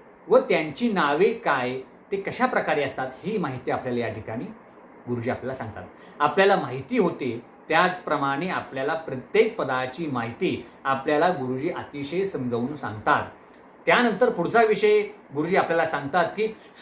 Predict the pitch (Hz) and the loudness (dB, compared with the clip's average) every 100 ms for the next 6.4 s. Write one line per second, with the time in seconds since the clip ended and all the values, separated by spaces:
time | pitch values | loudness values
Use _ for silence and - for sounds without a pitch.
0 | - 226 285 277 262 156 170 107 - - | 4 6 6 0 -2 0 0 -2 -12 -20
1 | - - 170 269 - - 220 220 151 135 | -20 -4 0 2 0 -2 2 4 4 2
2 | 110 - - 185 175 165 240 262 160 160 | -2 -12 -4 0 2 4 4 4 2 2
3 | 160 160 196 160 139 185 190 139 160 156 | 2 0 0 -2 0 -2 0 4 4 4
4 | 147 143 123 127 123 - - 165 233 165 | 0 -2 -4 -6 -8 -14 -6 -2 0 0
5 | 135 143 123 120 123 120 117 110 110 117 | -2 -4 -4 -4 -4 -2 -4 -4 -4 -8
6 | 123 117 110 | -8 -8 -6